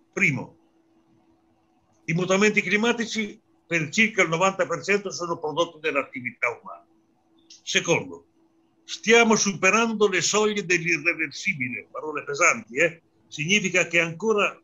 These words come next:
un passo in avanti in questa direzione e non potremo più tornare indietro,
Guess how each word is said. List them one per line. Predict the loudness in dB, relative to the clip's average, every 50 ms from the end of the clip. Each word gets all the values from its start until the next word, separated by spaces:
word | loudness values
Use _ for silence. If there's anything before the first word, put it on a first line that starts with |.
| _ _ _ -20 -20 -20 _ _ -14
un | -12 -10 -8 -4
passo | -2 -2 -2 0 -2 -2
in | 0 0
avanti | 0 2 2 2 2 2 0 -4 -6
in | -6
questa | -6 -8 -10 -8 -8 -6
direzione | -6 -4 -6 -6 -6 0 0 0 0 0 -6 -10 _ _ _ _ _
e | 0 2
non | 4 4 2 2 2
potremo | -2 -2 2 4 4 4 4 2 0
più | 0 -4 -4
tornare | -2 -2 -4 0 0 0 0 0
indietro, | -4 -4 0 0 0 0 0 -6 -14 -18 -20